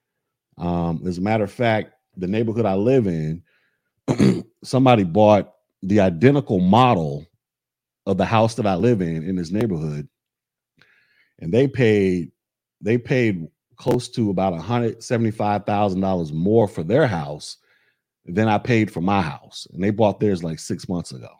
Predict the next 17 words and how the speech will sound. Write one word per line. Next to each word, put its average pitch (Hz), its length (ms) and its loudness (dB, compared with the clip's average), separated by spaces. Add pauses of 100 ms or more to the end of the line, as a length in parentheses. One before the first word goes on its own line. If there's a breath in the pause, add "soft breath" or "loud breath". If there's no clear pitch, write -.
(480)
So 85 220 -4
it, 101 140 -2
it's 110 140 -2
crazy 104 520 0
out 62 180 -12
here. - 220 -20 (1800 soft breath)
It - 60 -10
says, 123 260 4
"I 120 120 4
don't 165 140 4
think 156 180 2
home 156 260 4
prices 143 380 2
will 120 80 0
fall 127 320 6
anytime 110 520 0
soon." 127 760 0